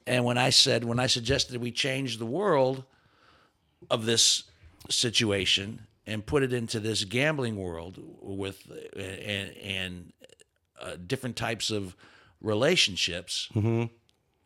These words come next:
Speaker 1: it's a world that I know. So when I write those words,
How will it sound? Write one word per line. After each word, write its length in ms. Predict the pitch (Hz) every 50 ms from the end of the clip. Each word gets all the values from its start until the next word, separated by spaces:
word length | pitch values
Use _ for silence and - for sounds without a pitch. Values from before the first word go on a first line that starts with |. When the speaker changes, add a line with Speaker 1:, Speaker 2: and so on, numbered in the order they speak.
| _ _ _ -
Speaker 1:
it's 220 | 139 131 131 -
a 40 | 127
world 360 | 113 110 110 110 107 107 101
that 120 | 101 104 95
I 120 | 98 98
know. 380 | 104 113 123 107 80 - - - _ _ _ _ _ _ _ _ _ - - _ _ _ -
So 280 | - - - 120 110 110
when 180 | 104 104 104
I 100 | 104 107
write 320 | 107 113 123 127 127 127 -
those 240 | 123 123 117 110
words, 600 | 113 113 110 104 95 95 92 101 101 - - -